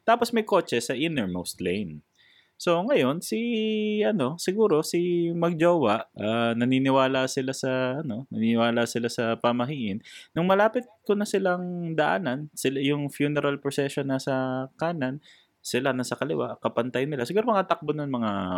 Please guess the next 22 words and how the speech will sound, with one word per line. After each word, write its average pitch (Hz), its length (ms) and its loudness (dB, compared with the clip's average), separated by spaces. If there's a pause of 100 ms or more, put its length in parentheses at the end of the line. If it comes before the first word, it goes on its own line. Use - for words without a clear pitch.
(340)
forty, 95 380 0 (200)
ah, 113 100 2
di 180 120 -4
naman, 151 220 2
mga 139 200 -4
fifty, 117 560 -2
sixty. 110 540 -6 (460)
Nung 190 160 0
dadaan 190 360 4
na 175 160 2
ako, 104 240 -4
nagbukas 123 400 -4
ng 170 160 -2
bintana, 143 500 2
yung 123 140 -2
kotse, 143 340 -2
naghagis 165 460 0
ng 170 120 0
barya 117 240 2
sa 143 120 -2
N 95 160 -2
lex. - 440 -8